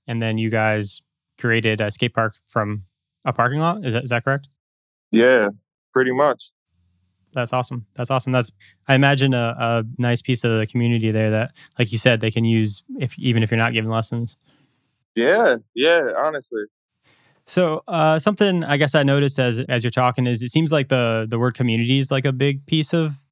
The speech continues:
Speaker 1: what you do from, like, when you were younger in the skating community and, and now still being involved in the skating community. What does community mean to you, and, like,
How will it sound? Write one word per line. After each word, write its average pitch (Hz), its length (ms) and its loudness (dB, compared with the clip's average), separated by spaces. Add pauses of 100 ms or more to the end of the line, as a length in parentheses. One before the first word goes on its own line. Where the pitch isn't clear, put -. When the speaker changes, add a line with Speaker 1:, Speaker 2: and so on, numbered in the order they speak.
(140)
Speaker 1:
what 147 180 0
you 156 160 0
do 165 240 0
from, 123 260 0
like, 113 240 0
when 123 260 0
you 123 80 4
were 120 80 2
younger 117 520 2 (320)
in 120 100 0
the 117 60 0
skating 156 280 2
community 143 480 2
and, 117 360 0
and 117 200 -2
now 117 400 2 (260)
still - 260 0
being 131 160 2
involved 120 260 0
in 120 60 -2
the 117 60 -2
skating 117 300 -2
community. 113 460 0
What 123 180 2
does 156 340 0 (360)
community 127 760 2
mean 123 360 4
to - 140 -4
you, 117 280 4
and, 110 160 0
like, 107 200 -2